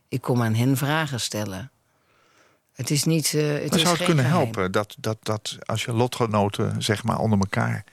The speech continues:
Speaker 2: bent,
Speaker 1: Ja.
Speaker 2: dat een ander je heel serieus kan nemen?
Speaker 1: Nou, laatst, eh, had ik een vrouw die zei, eh, "Weet je wat belangrijk is?" Ze zei, "Het is belangrijk om mensen die dicht bij je staan in te wijden in hetgeen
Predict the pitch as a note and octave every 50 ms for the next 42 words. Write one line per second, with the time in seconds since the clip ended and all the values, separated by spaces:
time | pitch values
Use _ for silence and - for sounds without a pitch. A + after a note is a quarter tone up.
0 | _ _ - - F#2+ G#2 A#2 A2 G#2 G2+ F2+ - - - - _ - - - -
1 | - - B2 A#2+ C#3 D3+ F3+ F#3+ G3 G3 F#3+ F#3 A#2 A2 G#2+ - G#2+ G2+ - -
2 | - A2+ G#2+ G2+ G2+ F#2 F#2 F#2 F2+ - - G2 F#2 D#2+ F2 F2+ F#2+ F2+ F2 -
3 | - G2 G2 C3 D3+ D3+ C3 - - - G2 F#2 F2+ F2 - - - - - -
4 | - - - _ _ _ - F3+ F#3 F#3+ F#3+ F#3+ F#3+ G3 G3+ F#3+ - - - -
5 | F3 E3+ E3+ E3+ E3 D#3 D#3+ D#3+ D#3 - D#3 - D#3 D#3 D3+ C#3+ D#3+ D3 D3 D3+
6 | D#3+ D#3 C#3+ D3+ C#3+ C3+ D3+ C3+ C3 C3 C3 B2+ B2+ B2 B2 B2 B2 B2 B2 B2
7 | A#2+ B2 - _ _ _ _ _ _ _ _ _ _ _ _ _ _ - D#3 D3+
8 | D3 - C#3+ C#3 C3 D3 C3 B2+ C3+ D3 E3 E3+ D3+ C#3+ C#3 C#3 C3 - B2+ B2+
9 | C3+ C#3 - - - - - C3 B2 C3+ C3 A#2+ A#2+ A#2+ A#2 - - - - B2+
10 | B2 - - B2 A#2+ B2+ C3+ C3+ C3+ B2+ B2 B2 - - G#2 A2 A#2 B2 B2+ C3
11 | C3 B2+ - - A#2+ A#2 A#2+ A#2 B2 - _ _ _ - C#3 C#3 B2+ B2 C3+ C3+
12 | C3+ A#2+ - - A2+ A#2+ C#3 C3+ B2+ B2+ - - - B2 A#2+ A#2+ A#2+ - - D3
13 | E3 D#3 - - C3+ A#2+ A#2+ B2 B2 A#2+ A#2+ A#2 A#2+ A#2+ A#2+ B2+ B2 B2 A#2+ A#2
14 | - - C3+ C3 B2+ B2 A#2+ A#2 A#2